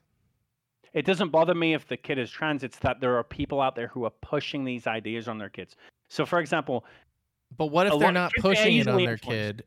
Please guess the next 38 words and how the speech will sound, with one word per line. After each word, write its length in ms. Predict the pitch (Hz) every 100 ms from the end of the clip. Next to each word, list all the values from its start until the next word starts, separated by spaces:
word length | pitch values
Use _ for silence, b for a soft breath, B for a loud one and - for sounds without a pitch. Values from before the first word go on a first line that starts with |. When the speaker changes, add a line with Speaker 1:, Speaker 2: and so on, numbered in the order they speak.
| -
Speaker 2:
and 160 | 117 117
that 120 | 113
just 240 | 123 -
the 40 | -
Speaker 1:
What's 80 | 135
Speaker 2:
kid 80 | 127
Speaker 1:
that? 40 |
Speaker 2:
identifies 640 | 113 110 170 139 101 101 95
like 180 | 92 -
that? 220 | 90 - _ _ _ _ _ _ b b -
Speaker 1:
So 180 | 160
let 160 | 160 160
them 140 | 196
make 160 | 190 185
that 120 | 170
d-, 100 | 151 139
the 120 | 143
decision 460 | 123 - 147 143 135
when 100 | 123
they're 140 | 113
an 100 | 107
adult. 340 | 98 101 95 - _ _ -
Speaker 2:
Yeah, 240 | 139 110 -
I, 140 | 147 165
Speaker 1:
Because 140 | 156
Speaker 2:
yeah, 140 | 151 156
I, 160 | 185
I'm 160 | 165 196
down 220 | 165 139
with 120 | 127
that. 240 | 135 135 - b b -
But 200 | 175 160
the 80 | 156
thing 200 | - 202
is, 180 | 202 175
is, 140 | 170
like, 340 | 156 147 123 - 143
um, 580 | 139 123 113 98 92